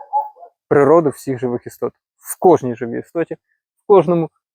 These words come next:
дереві є вічна незмінна душа, така сама, як і в людині. Просто вона на певному етапі дозрівання зараз знаходиться.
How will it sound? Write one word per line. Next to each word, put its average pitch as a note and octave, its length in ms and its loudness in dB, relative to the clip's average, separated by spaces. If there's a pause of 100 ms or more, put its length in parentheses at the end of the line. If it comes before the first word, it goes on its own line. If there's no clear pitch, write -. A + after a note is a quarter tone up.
(100)
дереві C3 560 2
є A#2+ 320 -4
вічна C3 340 -6
незмінна B2+ 460 -2
душа, C#3 360 0
така - 220 -2
сама, C3 320 -2
як B2+ 180 -6
і D3+ 140 -8
в B2 140 -4
людині. B2 260 -2
Просто C3 300 -8
вона D3 180 2
на B2+ 80 2
певному B2 400 0
етапі B2 360 -2 (880)
дозрівання G3 600 4
зараз D3+ 260 2
знаходиться. C#3 680 -2